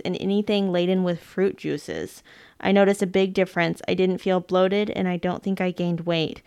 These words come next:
I still ate what I wanted and as much as I wanted, but I made sure I had six servings of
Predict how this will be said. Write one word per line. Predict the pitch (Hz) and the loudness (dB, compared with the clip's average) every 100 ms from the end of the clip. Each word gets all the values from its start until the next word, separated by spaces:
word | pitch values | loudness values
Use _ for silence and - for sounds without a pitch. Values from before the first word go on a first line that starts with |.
| - - _ | -20 -20 _
I | 190 | -2
still | 196 208 214 | 4 8 8
ate | 214 - | 6 4
what | 220 | 2
I | 220 | 2
wanted | 196 185 180 175 180 - | 2 0 0 0 -2 -2
and | 185 180 | -2 -2
as | 175 | -2
much | 180 180 | -2 -2
as | 190 180 | -4 -2
I | 170 | -2
wanted, | 165 165 160 165 - - _ | -2 -4 -2 -4 -10 -20 _
but | - | 2
I | 185 | 4
made | 185 185 185 | 4 4 2
sure | - 196 | 2 4
I | 175 | 4
had | 180 180 175 | 2 -2 -2
six | 170 214 208 | -2 -6 -4
servings | - 190 185 185 180 | 0 0 2 0 -2
of | 170 | -6